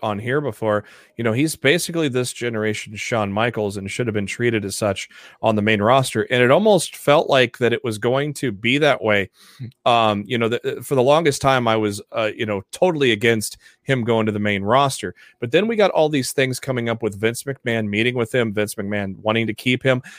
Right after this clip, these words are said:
It made me feel like that there was gonna be a push, maybe an A J Styles-like push, because, you know, A J Styles can sell the merch. He's a smaller guy, but he can sell the merch, and he can drive, s-, uh, you know, drive money for the W W E. Adam Cole could do exactly that. So I started feeling a little better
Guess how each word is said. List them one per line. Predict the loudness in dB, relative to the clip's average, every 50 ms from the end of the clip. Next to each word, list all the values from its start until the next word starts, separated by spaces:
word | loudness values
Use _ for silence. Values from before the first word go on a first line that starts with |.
| -12 2
It | 2 2 4 4
made | 2 2 4
me | 2 0
feel | 0 2 2 4 6
like | 6 6 4 2
that | 0 0 -2 -2 0
there | -2 -2 -2
was | 0 2 2 2 2 0
gonna | -2 -2 -2 -2
be | -2 0 0
a | 0 -2
push, | -4 _ -6 -6 -6 -4 -6
maybe | -6 -2 -2 -2
an | -2 -2 -2
A | -2 -2 -2 0
J | 0 -2 -2
Styles-like | -2 -4 -2 0 2 2 2 0 -2 -4 -4 -4 -6 _
push, | _ -4 -4 -4 -4 -10 -16 -20 -20 _ _
because, | -4 -2 2 4 2 2 2 2
you | 0 0
know, | 0 0 2
A | 0 2
J | 2 2 0
Styles | 0 2 2 4 4 4 2 0
can | -6 -6
sell | -4 0 0 0 0
the | 0 0
merch. | -2 -2 -2 -2 -4
He's | -6 -8 -8
a | -8
smaller | -10 -4 -2 0 0 0 2
guy, | 2 2 0 0
but | 0 -2
he | -6
can | -8 -8
sell | -4 0 0 0 0
the | 0
merch, | 0 0 -2 -2 -2 -4 -10 -14 _ _ _ _ _ _ _
and | -4 -2 -2 -2
he | -2 -4
can | -4 -2 -4 -4
drive, | -2 0 2 4 4 4 2
s-, | 0 -4 -8 -8 -4 0
uh, | 0 0 2 2
you | 0 0
know, | 0 0
drive | 0 2 2 4 4 2 2
money | 0 0 0 0 0
for | -2 -4 -8
the | -10 -4
W | 0 0 0 0 0 -2
W | -2 -2 0 0 0
E. | 0 -2 -6 -16 -20 -20 _ _
Adam | 0 2 2 2 2 0
Cole | 0 2 2 2 2
could | 0 -4 -4
do | -4 -4 -4
exactly | -4 -4 0 0 0 0 0 -2 -4 0
that. | 2 2 2 0 -2
So | -4 -4 -4
I | -4
started | -2 -2 -2 0 0 -2 -4
feeling | -6 -4 -2 -2 0 0
a | 0 -2
little | 0 0 2 2 2 2
better | 4 4 4 4 4 2 0 -2